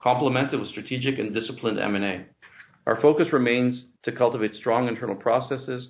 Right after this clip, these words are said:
that lead to organic growth in excess of market growth, while assessing both tuck-in and transformational acquisitions as we look to leverage our strong balance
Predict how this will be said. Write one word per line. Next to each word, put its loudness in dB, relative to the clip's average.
that 0
lead -4
to 2
organic 0
growth -2
in -2
excess -2
of -6
market 0
growth, -4
while 4
assessing 0
both -4
tuck-in -2
and -6
transformational -4
acquisitions -8
as 0
we -2
look 2
to -4
leverage 2
our -6
strong -6
balance -6